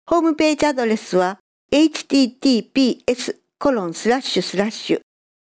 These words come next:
ダブリュダブリュダブリュドットピーアールイーエフドッ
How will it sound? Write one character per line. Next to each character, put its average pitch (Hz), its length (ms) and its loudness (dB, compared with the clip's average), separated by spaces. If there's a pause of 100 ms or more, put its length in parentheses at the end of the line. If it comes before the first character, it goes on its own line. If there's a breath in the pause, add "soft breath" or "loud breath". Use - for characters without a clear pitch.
ダ 294 140 2
ブ 277 80 -6
リ 240 140 2
ュ 196 40 -2
ダ 247 140 0
ブ 240 100 -6
リ 202 80 -8
ュ 196 140 2
ダ 240 140 0
ブ 214 100 -10
リ 202 80 0
ュ 170 80 0
ド 180 140 0
ッ 180 60 -10 (160)
ト - 260 -2 (420)
ピ 302 300 2
ー - 40 -
ア 262 220 0
ー 226 60 -4
ル 190 200 -8
イ 240 340 2
ー 233 60 2
エ 247 60 0
フ 190 140 -10
ド 190 120 0
ッ - 60 -8